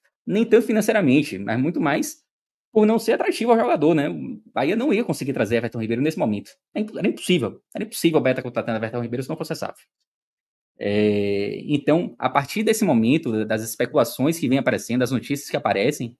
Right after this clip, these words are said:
a gente vê que o Bahia começa também a dar um passo técnico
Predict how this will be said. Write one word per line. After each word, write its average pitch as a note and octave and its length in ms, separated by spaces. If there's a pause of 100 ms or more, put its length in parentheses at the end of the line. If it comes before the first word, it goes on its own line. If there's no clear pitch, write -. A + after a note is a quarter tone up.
(520)
a - 80
gente A#2 180
vê C#3+ 260
que - 140
o - 20
Bahia D3+ 220
começa F#3 480
também C3 420 (380)
a C3 100
dar C3+ 120
um E3 80
passo C#3+ 600 (440)
técnico F3 600